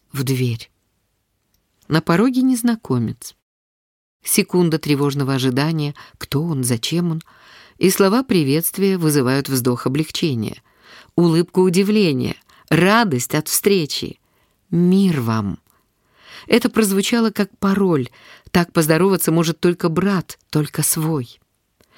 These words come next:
В этот момент вздрогнула стрелка на часах жизни и указала на отметку «Вечность». А дверь открылась не в осеннюю непогоду, а в яркое утро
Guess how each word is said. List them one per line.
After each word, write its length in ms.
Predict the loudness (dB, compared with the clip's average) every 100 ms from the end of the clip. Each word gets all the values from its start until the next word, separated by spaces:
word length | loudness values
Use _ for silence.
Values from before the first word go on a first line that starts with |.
| -20 -20 -4
В 100 | 2
этот 260 | 2 0 0
момент 520 | 2 4 4 2 -2
вздрогнула 640 | -2 0 2 2 0 -2 -2
стрелка 460 | 0 0 0 0
на 100 | -2
часах 420 | -2 -4 -2 -2
жизни 480 | 0 2 2 2 0 -4 -20 -20 -2
и 80 | 2
указала 600 | 4 2 0 2 2 2
на 160 | 2 0
отметку 720 | 0 0 0 -2 -6 -6 -6 _ _ _
«Вечность». 840 | -4 -4 -4 -6 -10 -12 -14 -20 _ _ _ _ _ _ _ _ 0
А 160 | 0
дверь 440 | 2 2 4 4 0
открылась 640 | -2 0 2 0 -2 -6 -4
не 180 | 2 2
в 80 | 2
осеннюю 640 | 0 0 2 4 4 4
непогоду, 760 | 2 0 -2 0 -2 -2 -6 -10 _ _ _
а 140 | -2 0
в 80 | 0
яркое 640 | 0 2 0 0 2 2 0
утро 460 | -4 -2 -4 -4